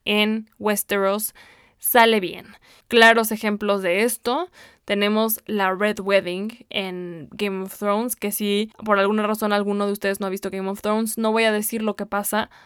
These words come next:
pero bueno, con ese ejemplo ya es suficiente. Y luego tenemos también la boda de Joffrey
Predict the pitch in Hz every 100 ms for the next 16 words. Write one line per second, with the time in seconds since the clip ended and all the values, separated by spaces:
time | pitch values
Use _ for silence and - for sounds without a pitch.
0 | _ _ _ - 208 196 185 - 107 -
1 | - - 240 262 330 330 277 240 262 226
2 | 214 208 220 196 202 190 180 - 226 -
3 | 226 214 247 254 220 208 220 220 196 202
4 | 208 226 240 - - _ _ 226 214 208
5 | 214 233 214 196 214 - 214 214 220 226
6 | 233 214 226 220 214 185 170